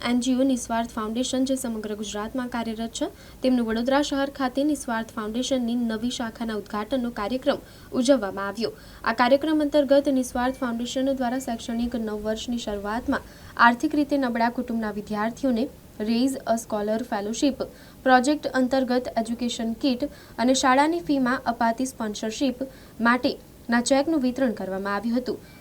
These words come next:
નિસ્વાર્થ ફાઉન્ડેશનના પ્રોજેક્ટને યુ એસ એ સ્થિત મુખ્ય દાતા પારુલ દીક્ષિત તથા અન્ય દાતાશ્રીઓ દ્વારા આશરે સો જેટલા બાળકોને સ્પોન્સર કરવામાં આવેલ છે.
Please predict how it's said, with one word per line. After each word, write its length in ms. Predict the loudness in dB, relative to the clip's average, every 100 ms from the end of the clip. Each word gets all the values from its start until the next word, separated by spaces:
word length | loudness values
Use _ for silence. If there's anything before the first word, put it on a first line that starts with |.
| 2
નિસ્વાર્થ 460 | 4 6 6 6 4
ફાઉન્ડેશનના 500 | 2 2 2 2 2 2
પ્રોજેક્ટને 440 | 2 2 2 2
યુ 200 | 2 0
એસ 160 | -2 0
એ 60 | -2
સ્થિત 300 | -2 -2 0
મુખ્ય 320 | -2 -2 -4 -2
દાતા 320 | -4 -2 -4 -2
પારુલ 340 | -4 -2 -2 -2
દીક્ષિત 420 | -6 0 -2 -2 -12 -16 -6
તથા 240 | -2 2 2
અન્ય 240 | 4 2 2
દાતાશ્રીઓ 600 | 2 0 -2 -2 0 2 2
દ્વારા 240 | 0 0
આશરે 240 | -4 -4
સો 180 | -6 -4 -2
જેટલા 280 | -2 -2 -4 -4
બાળકોને 440 | -4 -6 -6 -6
સ્પોન્સર 440 | -6 -8 -4 -4 -2
કરવામાં 360 | -2 -2 -2 -2
આવેલ 160 | -2 -4
છે. 160 | -4